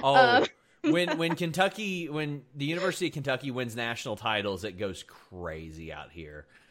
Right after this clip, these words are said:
Speaker 1: Like, it's, it's, quite frankly, it gets stupid out here. And
Speaker 2: Oh, what, did you not see the videos from L A and all the
Speaker 1: Oh, I
Speaker 2: stupid
Speaker 1: would,
Speaker 2: things that were being
Speaker 1: I would
Speaker 2: seen?
Speaker 1: imagine. I would imagine.
Speaker 2: It was crazy, just, like, fireworks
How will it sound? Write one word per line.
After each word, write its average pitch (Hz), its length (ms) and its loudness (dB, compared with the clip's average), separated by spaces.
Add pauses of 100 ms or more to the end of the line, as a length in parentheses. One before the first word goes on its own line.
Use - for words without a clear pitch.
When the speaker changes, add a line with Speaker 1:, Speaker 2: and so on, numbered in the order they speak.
(160)
Speaker 1:
Like, 104 280 -2 (160)
it's, 151 420 -2
it's, 233 240 -4 (280)
quite 165 200 4
frankly, 143 300 2
it 110 40 -2
gets 117 220 -6
stupid - 840 -2 (380)
out 98 200 2
here. 85 420 -8
And 107 300 -4
Speaker 2:
Oh, 277 200 8
what, 247 180 4
did 262 160 -2
you 320 80 -2
not 302 220 4
see 330 120 -4
the 294 100 0
videos 269 420 4
from 294 160 -4
L 233 180 2
A 233 160 4
and 240 100 2
all 220 140 2
the 220 140 4
Speaker 1:
Oh, 214 60 4
I - 20 4
Speaker 2:
stupid 269 500 6
Speaker 1:
would, - 60 -4
Speaker 2:
things 247 240 -2
that 240 160 0
were 233 100 4
being 240 200 0
Speaker 1:
I 240 80 4
would 240 140 4
Speaker 2:
seen? 190 100 2
Speaker 1:
imagine. 214 440 -2 (140)
I 117 100 -2
would 107 120 0
imagine. 87 560 -4 (280)
Speaker 2:
It 381 80 2
was 294 200 4
crazy, 262 480 2
just, 277 240 2
like, 240 180 4
fireworks 277 920 4